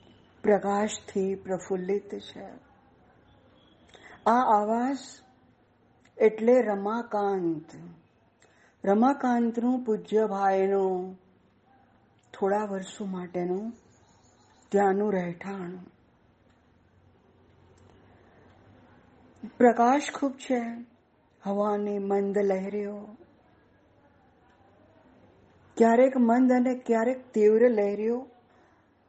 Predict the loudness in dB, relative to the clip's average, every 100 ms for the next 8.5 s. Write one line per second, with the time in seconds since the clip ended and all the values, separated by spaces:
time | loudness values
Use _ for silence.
0 | _ _ -2 4 6 6 4 4 4 4
1 | 0 -2 -8 -12 -16 -18 -20 -20 _ _
2 | _ _ _ _ _ _ _ _ _ _
3 | _ _ _ _ _ _ _ -20 -20 _
4 | -20 -20 -20 _ -20 -20 _ _ _ -2
5 | 2 2 4 4 4 2 0 -2 -4 -6
6 | -8 -8 -12 -12 -14 -18 -20 -20 -20 _
7 | _ _ _ -14 -8 -6 -4 -6 -8 -10
8 | -10 -8 -10 -10